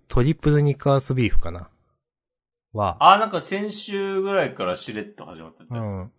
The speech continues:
Speaker 1: ちょっと、私トリプルはさすがにいいわと思いました。その、あの、ダブルでもあれ結構重いんで。
Speaker 2: うん。
Speaker 1: ちょっとトリプルはね、ちょっと、ちょっといいかなと思いましたね、別に。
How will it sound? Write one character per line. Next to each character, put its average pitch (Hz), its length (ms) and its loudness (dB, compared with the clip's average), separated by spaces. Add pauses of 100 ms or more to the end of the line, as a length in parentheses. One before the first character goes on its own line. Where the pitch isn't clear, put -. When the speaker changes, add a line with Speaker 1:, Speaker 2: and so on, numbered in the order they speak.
Speaker 1:
ち - 220 -12
ょ 110 60 -4
っ 107 40 -10
と、 - 120 -20
私 147 300 -6
ト - 180 4
リ 254 100 4
プ 185 140 0
ル 156 80 6
は 160 80 6
さ 147 160 0
す - 100 -2
が 147 120 4
に 147 160 2
い - 20 2
い 127 60 2
わ 95 120 -4
と - 100 -12
思 85 140 -10
い 82 60 -12
ま 85 100 -12
し - 80 -16
た。 - 120 -20 (180)
そ 98 80 -14
の、 80 160 -16 (960)
あ 120 120 -8
の、 104 220 -6 (200)
ダ 156 220 2
ブ 220 120 8
ル 160 80 8
で 123 100 2
も 120 240 0
あ 104 60 2
れ 107 220 -2
結 - 320 -8
構 98 200 -4
重 110 240 -2
い 110 80 -2
ん 87 120 -6
で。 80 300 -12 (440)
Speaker 2:
う 95 80 -14
ん。 80 320 -14 (560)
Speaker 1:
ち - 120 -10
ょ 139 40 -6
っ - 20 -8
と - 60 -8
ト 208 80 4
リ 226 80 2
プ 143 140 -2
ル 120 60 2
は 107 120 0
ね、 101 260 -4 (120)
ち - 80 -10
ょ 131 40 -8
っ - 40 -8
と、 95 260 -8 (1300)
ち - 100 -2
ょ 175 40 2
っ - 160 -6
と 107 120 -2
い 117 120 0
い - 40 -4
か 92 140 -8
な 90 140 -6
と 90 120 -14
思 76 100 -12
い 65 40 -14
ま - 120 -20
し - 80 -20
た 78 60 -18
ね、 73 100 -16
別 - 240 -20
に。 - 60 -20